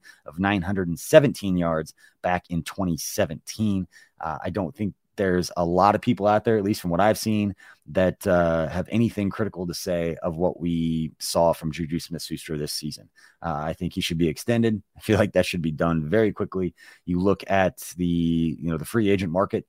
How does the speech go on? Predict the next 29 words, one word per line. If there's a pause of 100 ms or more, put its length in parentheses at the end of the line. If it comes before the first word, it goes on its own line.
(100)
Um,
he's
gonna
have
some
leverage.
It's
not
a
lot
of, (140)
it's
not
a
great
free
agent
market
for
wide
receivers,
which
means
there's
going
to
be
a
demand.